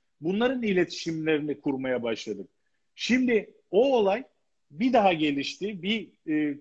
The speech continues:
şeye daha evrildi. Ne oldu? İşte Antalya'da Belek oldu. İstanbul'da, e, Sultanahmet, Balat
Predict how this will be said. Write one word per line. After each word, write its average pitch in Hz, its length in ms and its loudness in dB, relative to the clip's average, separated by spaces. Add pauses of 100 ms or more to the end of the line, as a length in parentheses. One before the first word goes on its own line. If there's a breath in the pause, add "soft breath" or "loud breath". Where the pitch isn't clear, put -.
(120)
şeye 165 320 -4
daha 180 260 2
evrildi. 139 840 -4 (260)
Ne 165 80 -4
oldu? 214 460 -4 (260)
İşte 165 240 -10
Antalya'da 175 760 -4
Belek 170 320 0
oldu. 127 420 -8 (580)
İstanbul'da, 180 840 -4 (280)
e, 139 60 0 (680)
Sultanahmet, 175 760 -2 (180)
Balat 151 600 2